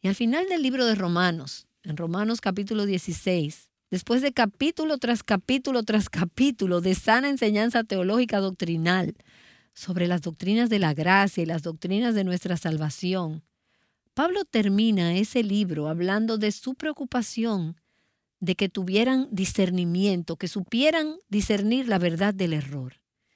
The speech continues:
Y luego él dice, "Quiero que seáis sabios para lo bueno e inocentes para lo malo". J B Phillips, en su paráfrasis, dice, "Sean expertos en lo que es bueno, y ni siquiera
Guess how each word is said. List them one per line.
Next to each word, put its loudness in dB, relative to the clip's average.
Y 4
luego 2
él 0
dice, 0
"Quiero 0
que 0
seáis 2
sabios 0
para -2
lo 0
bueno -2
e -4
inocentes -2
para -4
lo -4
malo". -6
J 0
B 2
Phillips, 2
en -2
su -4
paráfrasis, 0
dice, 0
"Sean 2
expertos -2
en 0
lo -4
que -4
es -2
bueno, -4
y 0
ni 2
siquiera 0